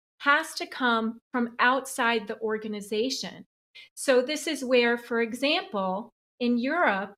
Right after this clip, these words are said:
you have the C D O of Just Eat, a takeout food delivery organization, coming from the airline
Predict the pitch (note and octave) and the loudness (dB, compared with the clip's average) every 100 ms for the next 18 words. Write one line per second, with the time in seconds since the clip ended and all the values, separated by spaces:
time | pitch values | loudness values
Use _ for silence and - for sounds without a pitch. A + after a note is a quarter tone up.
0 | - A3+ C4+ C4 C4 C4 A#3 G#3+ A#3+ A#3+ | -12 -4 -2 2 4 4 4 0 -4 -6
1 | - C#4+ B3+ B3 B3 C4 G#3 F#3+ G3 - | -2 -2 0 2 4 4 2 0 -6 -14
2 | _ _ A#3 G#3 F#3+ A#3+ A#3 A#3 - - | _ _ -2 -2 -2 0 -2 -4 -10 -2
3 | C4 A3+ F3+ - - _ G3 - B3+ B3 | -2 -2 -6 -12 -16 _ -16 -2 0 0
4 | B3+ G#3 G3 - C4+ A#3 F#3 F#3 - _ | -2 -4 -4 -4 0 2 0 -4 -14 _
5 | _ A3+ A#3+ C4+ B3+ G#3+ G#3+ G#3 G#3+ G3+ | _ 0 2 2 0 -2 -4 -4 -6 -4
6 | G3+ F#3+ G3+ G3+ G3+ - F4 D#4+ C#4 A#3+ | -4 -4 -6 -8 -6 -4 -2 -4 -2 -2
7 | A3+ - A#3+ C#4 G#3+ F#3 F3 F#3+ | 0 0 0 0 0 -2 -6 -10